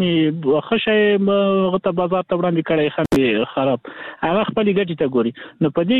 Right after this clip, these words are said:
کې دوکاندار باید دې ته متوجه شي او دغه شی هغه نه کړي، وانه خلي چې ده ته ګټه ډېره کوي او د شي کیفیت خراب دی او تا ته یو مشتری پیسې درکوي،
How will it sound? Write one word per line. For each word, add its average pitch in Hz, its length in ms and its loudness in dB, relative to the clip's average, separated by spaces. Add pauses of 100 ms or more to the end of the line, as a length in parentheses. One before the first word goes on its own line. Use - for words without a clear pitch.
کې 233 460 2
دوکاندار 180 480 0
باید 196 320 0
دې 214 160 2
ته 180 100 2 (1040)
متوجه 147 460 0 (100)
شي 190 100 2
او 165 120 2
دغه 185 340 0 (240)
شی 196 160 2 (240)
هغه 180 300 0
نه 202 160 0
کړي، 160 400 2
وانه 196 260 2
خلي 202 260 0
چې 180 320 -4 (240)
ده 143 280 0
ته 190 80 -2
ګټه 190 360 -2
ډېره 233 260 2
کوي 196 140 0
او 185 80 2
د 170 120 2
شي 208 160 -4
کیفیت 180 360 -2
خراب 185 340 -2
دی 190 100 2 (120)
او 165 100 2 (100)
تا 185 80 2 (280)
ته 160 120 0
یو 175 160 4
مشتری 165 340 0
پیسې 165 440 -2
درکوي، 151 360 2